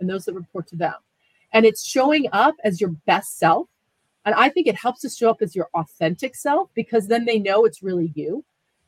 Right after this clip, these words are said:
and continuing to show up over time. And that's, to me, how you,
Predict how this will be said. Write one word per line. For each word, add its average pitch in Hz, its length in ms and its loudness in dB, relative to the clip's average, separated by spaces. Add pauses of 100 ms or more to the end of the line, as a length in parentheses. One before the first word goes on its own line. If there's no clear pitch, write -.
(220)
and 220 480 2 (360)
continuing 233 640 -2
to 185 120 -10
show 170 260 -4
up 156 160 0
over 156 220 -4
time. 131 440 -16 (280)
And 226 100 0
that's, 294 320 0
to 240 80 -6
me, 220 320 0
how 220 240 -2
you, 190 480 0